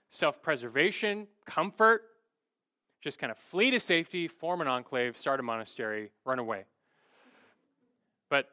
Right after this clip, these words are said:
that is not an option for us, because this Lord has given us a mission to go out into the field. Harvest is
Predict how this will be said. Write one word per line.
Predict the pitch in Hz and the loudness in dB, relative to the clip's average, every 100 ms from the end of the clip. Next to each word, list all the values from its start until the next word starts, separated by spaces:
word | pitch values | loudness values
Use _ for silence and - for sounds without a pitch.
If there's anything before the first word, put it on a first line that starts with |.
| 123 | _
that | 117 160 226 | -10 -4 -2
is | 196 | 0
not | 233 240 | 2 4
an | 226 | 4
option | 285 - 277 | 4 2 -4
for | - 240 | 6 8
us, | 160 104 - - - _ _ _ | 8 4 -8 -16 -20 _ _ _
because | 131 139 | -10 -8
this | 175 | -8
Lord | 185 214 208 | -2 2 4
has | 185 - | 4 4
given | 170 185 214 | 4 4 2
us | 208 - | 0 -2
a | 151 | -8
mission | 151 226 311 - 147 170 233 - _ _ _ | 0 2 2 0 -2 -2 -8 -16 _ _ _
to | 131 | 0
go | 160 190 | 4 8
out | 208 214 | 8 6
into | 220 233 | 0 0
the | 226 | 0
field. | - 247 277 - _ _ _ _ _ _ _ _ _ _ - | 2 4 4 2 _ _ _ _ _ _ _ _ _ _ 2
Harvest | 135 170 202 | 2 2 -2
is | 220 175 | -6 -8